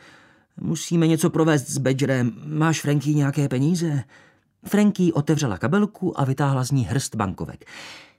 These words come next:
„Dej mu tohle a vyřiď mu, ať se nějak dohodne s věřiteli a že můj otec tu dílnu koupí a udělá z něj šéfa.“ „Fajn,“ řekl Bobby. „Teď hlavně rychle vyrazit.“ „Nač ten spěch?“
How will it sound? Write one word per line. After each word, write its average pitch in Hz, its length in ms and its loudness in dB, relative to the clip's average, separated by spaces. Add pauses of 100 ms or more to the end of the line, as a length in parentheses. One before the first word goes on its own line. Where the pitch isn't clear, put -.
(140)
„Dej 220 120 4
mu 202 120 4
tohle 110 360 -4 (640)
a 139 80 2
vyřiď 202 360 2
mu, 180 200 2
ať 202 140 -4
se 185 120 -2
nějak 170 320 0
dohodne 147 340 0
s 82 60 -8
věřiteli 185 600 -2 (160)
a 139 60 2
že 214 120 4
můj 247 220 4
otec - 400 -2
tu 185 120 0
dílnu 151 340 0
koupí 226 600 0
a - 120 -2
udělá 156 320 2
z 156 80 -4
něj 220 180 2
šéfa.“ - 420 -6 (840)
„Fajn,“ 120 640 -2 (100)
řekl 117 220 0
Bobby. 101 240 -2 (680)
„Teď 185 200 4
hlavně 170 320 6
rychle 160 220 4
vyrazit.“ 107 400 0 (320)
„Nač 262 380 -2
ten 294 240 -4
spěch?“ - 400 -8